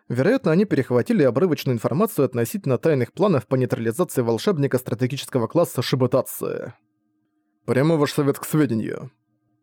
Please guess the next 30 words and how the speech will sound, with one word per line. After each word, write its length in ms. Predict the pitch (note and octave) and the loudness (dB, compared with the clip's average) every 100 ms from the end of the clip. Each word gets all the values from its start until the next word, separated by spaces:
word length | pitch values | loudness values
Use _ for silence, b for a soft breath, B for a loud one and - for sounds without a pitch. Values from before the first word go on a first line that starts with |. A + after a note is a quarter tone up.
| - | -4
Но 200 | B2 C3 | 0 2
даже 220 | C3 C#3 | 4 2
если 220 | C3+ C#3 | 2 2
вы 100 | C3 | 2
называете 460 | C3+ B2+ C3 C3 B2+ | 2 2 2 2 2
это 120 | B2 | 0
общеизвестным 580 | A#2 C#3 B2 C3 C3+ A#2+ | 0 0 0 0 0 -2
секретом, 540 | B2+ D3 C#3+ C3+ B2 _ _ _ | 0 2 2 2 -2 _ _ _
то 80 | G3 | 2
я 100 | E3+ | 2
все 140 | - | 2
равно 160 | D3+ C#3 | 2 4
не 80 | B2+ | 2
могу 200 | B2 C3 | 2 2
ничего 380 | B2+ - A#2 C3+ | 0 0 2 2
о 40 | |
себе 220 | C3+ D3+ | 2 2
рассказать». 640 | B2 - A2+ - - - _ _ _ _ _ _ | 0 0 -2 -2 -8 -20 _ _ _ _ _ _
Похоже, 340 | - - G3+ C3+ | -6 0 2 2
Тация 340 | D#3+ - C#3 | 0 0 0
тоже 280 | B2+ F3 A2 | 2 2 0
это 140 | G#2 | -4
понял, 460 | G#2 E3+ D#3 C#3 B2+ _ _ _ _ | -2 2 4 4 2 _ _ _ _
тем 160 | - B3+ | 0 2
не 80 | D3+ | 4
менее 280 | D3+ D3 | 4 4
его 160 | A#2+ B2 | 4 2
позиция 480 | B3 B2+ B2 - C3 | 0 0 0 0 2
не 120 | B2+ | 2
изменилась. 760 | A#2 B2 A2+ - - - - | 2 0 -2 -6 -10 -14 -18